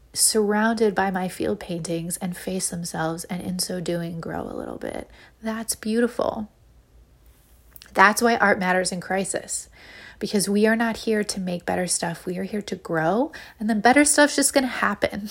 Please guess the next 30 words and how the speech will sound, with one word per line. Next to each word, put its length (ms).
<laughs> 220
That's 720
how 240
it 100
works. 600
And 140
I, 260
and, 160
and 180
finally, 440
I'd 100
like 160
to 140
wrap 140
this 200
up 140
by 140
saying 460
it's 480
to 100
give 340
permission 500
to 120
people 320
listening 460
to 120
this 560
that 240
you 280
can 840